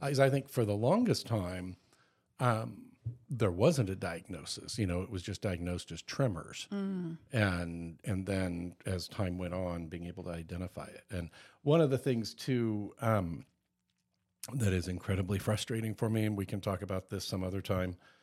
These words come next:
Speaker 1: is the fact that it's twenty twenty-three and we still can't cure anything. Wow, that just seems really odd to me.
Speaker 2: Well,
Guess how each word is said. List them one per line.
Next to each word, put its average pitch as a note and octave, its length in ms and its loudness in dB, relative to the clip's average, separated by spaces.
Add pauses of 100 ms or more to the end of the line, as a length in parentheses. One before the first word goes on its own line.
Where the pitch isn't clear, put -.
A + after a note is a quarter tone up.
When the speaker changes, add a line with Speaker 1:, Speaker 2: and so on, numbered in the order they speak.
(360)
Speaker 1:
is B2+ 200 2
the A2+ 80 4
fact G2+ 320 0
that A2 120 -2
it's G#2 160 -6
twenty F#2+ 320 2
twenty-three G2 540 -2
and F#2+ 180 -2
we E3+ 80 0
still F#3+ 240 -4
can't A3+ 260 -4
cure E3 180 0
anything. A3+ 500 0 (540)
Wow, E3 420 0
that E3+ 160 0
just - 200 -2
seems E3 280 0
really C#3+ 220 4
odd C#3+ 280 4
to C#3 100 0
me. F#2+ 280 2 (440)
Speaker 2:
Well, B3+ 260 -2